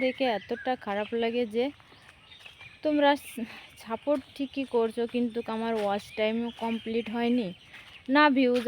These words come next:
আছে ভিডিওয়, না লাইক আছে, না একটা ভিডিও ভাইরাল হচ্ছে, কিচ্ছুই করতে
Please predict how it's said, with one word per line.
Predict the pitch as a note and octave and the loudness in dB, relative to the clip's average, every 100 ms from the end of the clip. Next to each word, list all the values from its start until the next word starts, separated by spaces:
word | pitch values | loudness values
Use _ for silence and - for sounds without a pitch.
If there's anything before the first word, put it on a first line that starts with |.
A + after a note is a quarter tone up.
| A#3+ | 0
আছে | A#3 B3 A3+ | 2 -2 -2
ভিডিওয়, | G#3+ A#3 A#3 G3 G3+ | -4 -2 -2 -2 -4
না | G#3 A#3 G#3 - - - - - - - - - - - - - A3+ G#3+ A#3+ A3+ | -4 -4 -6 -12 -18 -20 -20 -20 -20 -20 -20 -20 -20 -20 -20 -16 -12 -10 -4 2
লাইক | A3+ B3 B3+ | 4 4 2
আছে, | B3 B3 G#3 G#3 | 2 0 0 0
না | A3 A#3+ | 2 2
একটা | A#3 B3 A3+ | 2 -2 -2
ভিডিও | G#3 A3+ B3 A#3 | -2 0 2 4
ভাইরাল | G#3 G#3 B3 A#3+ | 2 2 0 0
হচ্ছে, | A#3+ - - A3 E3 - - - - - | -4 -8 -2 -2 -2 -8 -16 -16 -14 -6
কিচ্ছুই | C#4 - - C4+ C4 A#3 | -6 -6 -8 -4 -2 -2
করতে | G#3 - | -4 -4